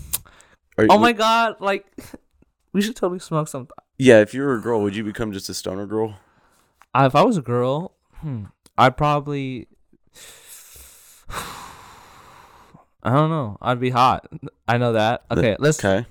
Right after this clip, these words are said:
Speaker 2: let's, let's
Speaker 1: Let's
Speaker 2: figure
Speaker 1: bring,
Speaker 2: out the
Speaker 1: let's,
Speaker 2: list.
Speaker 1: yeah, let's get down to what kind of girl you
Speaker 2: I'd be
Speaker 1: would be.
Speaker 2: hot. I'd be hot. I'd be Asian. I'd be a hot Asian.
Speaker 1: Yeah, those are tight. <laughs>
Speaker 2: I don't know.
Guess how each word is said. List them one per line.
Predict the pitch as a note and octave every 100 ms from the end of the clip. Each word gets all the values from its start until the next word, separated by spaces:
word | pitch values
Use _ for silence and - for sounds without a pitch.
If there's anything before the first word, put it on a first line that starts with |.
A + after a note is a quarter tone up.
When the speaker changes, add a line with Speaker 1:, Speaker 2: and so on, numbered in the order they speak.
| -
Speaker 2:
let's, | C3+ -
let's | D#3
Speaker 1:
Let's | C#3
Speaker 2:
figure | D#3
Speaker 1:
bring, | F3+ -
Speaker 2:
out |
the | A#2+
Speaker 1:
let's, | B2 E3 -
Speaker 2:
list. | A#2
Speaker 1:
yeah, | G2
let's | B2+ -
get | E3+ -
down | A#2+ A#2 G#2+
to | - G2+
what | F#2 A2+
kind | - A2+
of | F2+
girl | F#2+ F2+
you | G2+ -
Speaker 2:
I'd | D3+
be | C#3+
Speaker 1:
would | B2+
be. |
Speaker 2:
hot. | - G#2 F#2+ - -
I'd | C3+
be | C3+
hot. | C3 C#3+ C#3
I'd | C3+
be | B2
Asian. | D#3+ F#3+ F#2+ E2+ - - A#2
I'd | A#2+
be | A#2+
a |
hot | G#2+ C3 B2+
Asian. | A#2 C#3+ C#3+ G2 D2
Speaker 1:
Yeah, | A2+ - - -
those | B2
are | B2
tight. | F2+ - G2 - _ _ _ _ _ _ _
<laughs> | - - - - - - - - - - - - - _ _ _ _ _ _ _ _ _ -
Speaker 2:
I | C#3+
don't | E3
know. | A#2+ B2 -